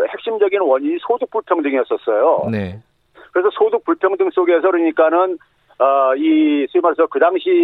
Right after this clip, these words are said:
Speaker 1: 식으로 얘기하면 금융위기가 터졌던 건데, 그러면 그거를 이제 바꾸기 위해서 이제 그러니까는 미국 같은 경우는 사회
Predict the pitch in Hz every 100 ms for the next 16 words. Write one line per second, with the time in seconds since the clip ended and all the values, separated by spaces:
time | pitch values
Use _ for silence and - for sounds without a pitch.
0 | 165 165 160 151 - 156 160 165 180 -
1 | 156 175 170 - 196 190 160 143 123 113
2 | 120 143 92 - _ _ _ _ _ -
3 | 175 220 - 156 208 427 - 196 262 -
4 | 180 180 381 147 156 151 185 151 165 151
5 | 151 156 175 156 - 165 - 165 160 160
6 | 156 165 185 170 - - - - - 127
7 | 190